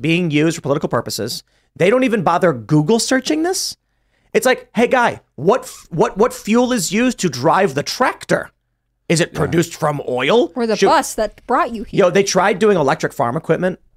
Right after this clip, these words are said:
Speaker 1: and it's just like, people are like, "Are you nuts? It doesn't work." Electric trucks, they're already having problems with it. Because, uh, m-,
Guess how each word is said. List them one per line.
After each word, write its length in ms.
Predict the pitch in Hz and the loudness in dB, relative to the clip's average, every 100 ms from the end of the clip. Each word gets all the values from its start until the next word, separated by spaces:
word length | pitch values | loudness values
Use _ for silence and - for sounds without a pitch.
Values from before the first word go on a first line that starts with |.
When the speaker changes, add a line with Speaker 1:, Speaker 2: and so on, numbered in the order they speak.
| - | -4
Speaker 1:
and 120 | 175 | -4
it's 80 | 175 | 0
just 140 | 185 | 0
like, 140 | 180 165 | 0 0
people 240 | 185 175 | 2 4
are 60 | 156 | 4
like, 200 | 143 139 | 2 0
"Are 100 | 165 | -4
you 120 | 165 | -4
nuts? 260 | 135 180 160 | -4 -4 -2
It 60 | |
doesn't 240 | 165 139 151 | -2 -2 -2
work." 280 | 208 - - _ 156 | -4 -8 -20 _ -2
Electric 460 | 156 190 - - | 0 0 -2 -2
trucks, 240 | 180 180 - | -2 -2 0
they're 120 | 160 | 2
already 140 | 180 | 2
having 160 | 170 165 | 0 -2
problems 460 | - 175 233 139 101 | -2 0 0 -4 -6
with 140 | 98 | -10
it. 160 | 82 _ _ _ _ _ | -12 _ _ _ _ _
Because, 440 | 156 185 170 - - _ _ 170 | 0 2 2 0 -6 _ _ -4
uh, 80 | 170 _ _ | -4 _ _
m-, 100 | - | -8